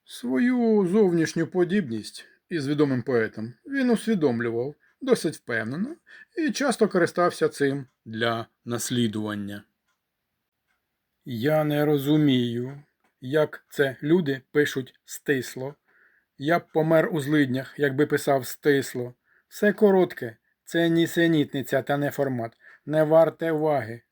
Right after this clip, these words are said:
дрібненьке. Ми пишемо не стисло, а поетично.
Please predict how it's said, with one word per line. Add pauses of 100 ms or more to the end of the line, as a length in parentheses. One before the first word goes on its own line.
дрібненьке. (1400)
Ми
пишемо
не
стисло, (560)
а
поетично.